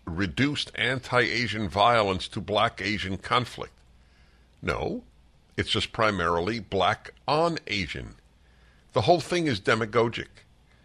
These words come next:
This is not the first time the trope has been weaponized.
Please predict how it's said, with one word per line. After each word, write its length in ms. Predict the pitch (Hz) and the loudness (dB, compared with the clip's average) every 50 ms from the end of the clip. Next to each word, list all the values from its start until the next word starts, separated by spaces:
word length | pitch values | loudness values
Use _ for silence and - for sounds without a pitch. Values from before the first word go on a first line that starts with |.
| _ - - _ - - - - | _ -20 -20 _ -20 -20 -14 -4
This 180 | - 143 135 - | 0 0 2 2
is 160 | 120 98 - | 2 2 4
not 200 | 120 120 123 - | 4 4 4 2
the 60 | - | -4
first 380 | 76 - - 113 139 151 - - | -8 -2 0 2 2 2 2 0
time 220 | - 113 98 85 | 0 0 0 0
the 80 | 78 76 | 0 -4
trope 300 | - - - 101 87 - | -4 -2 0 0 0 -2
has 100 | 87 71 | -4 -8
been 200 | - 80 76 71 | -6 -6 -4 0
weaponized. 680 | 85 123 135 - 127 104 85 65 60 62 62 62 - - | 0 0 2 2 0 -2 0 -2 -4 -6 -10 -12 -14 -16